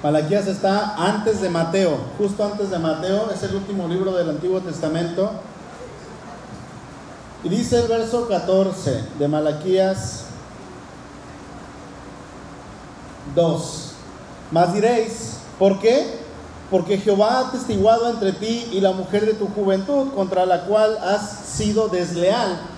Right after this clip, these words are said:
siendo ella tu compañera y la mujer de tu pacto. ¿No hizo él uno, habiendo en él abundancia de espíritu?" ¿Y por qué uno?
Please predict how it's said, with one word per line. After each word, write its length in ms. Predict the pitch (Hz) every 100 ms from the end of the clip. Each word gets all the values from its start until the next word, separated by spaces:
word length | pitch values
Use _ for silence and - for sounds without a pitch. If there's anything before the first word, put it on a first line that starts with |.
| - -
siendo 400 | - 233 240 233
ella 200 | 240 233
tu 120 | 220
compañera 840 | 190 170 175 190 220 226 220 - 190
y 80 | 180
la 140 | 175
mujer 500 | 175 180 180 214 202
de 80 | 214
tu 200 | 208 185 -
pacto. 480 | 214 214 - 208 151 - - - - -
¿No 560 | 175 240 269 269 277 -
hizo 540 | 233 262 - 277 254 220
él 360 | 226 240 226 - - - - - 208
uno, 560 | 254 240 208 214 214 -
habiendo 500 | 165 180 220 226 226
en 100 | 226
él 140 | 226
abundancia 600 | 220 190 170 190 196 208
de 100 | 180
espíritu?" 680 | 143 - 175 180 233 285 269
¿Y 100 | 196
por 220 | 196 196
qué 140 | 254 262
uno? 440 | 254 233 269